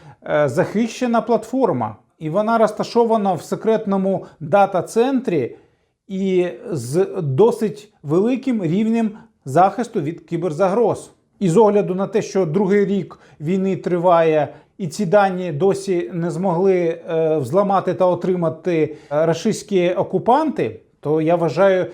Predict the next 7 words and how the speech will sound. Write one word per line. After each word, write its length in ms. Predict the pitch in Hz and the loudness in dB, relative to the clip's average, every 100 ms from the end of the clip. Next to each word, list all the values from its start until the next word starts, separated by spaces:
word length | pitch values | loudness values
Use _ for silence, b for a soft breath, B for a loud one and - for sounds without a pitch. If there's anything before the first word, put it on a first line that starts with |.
| B | B
як 180 | 170 170 | -2 0
мінімум 500 | 190 262 254 196 156 B B | 0 2 2 0 -2 B B
можна, 680 | 160 185 143 170 170 160 170 - | -2 -2 0 0 0 0 -2 -2
е, 320 | 160 156 156 | -2 0 0
використовувати 1040 | 151 156 185 175 - 202 185 190 185 170 B B B B - - | 0 0 -2 0 2 2 2 0 0 0 B B B B -20 -12
за 180 | 170 160 | 0 2
аналогією 520 | 175 185 196 190 180 | 2 2 2 2 0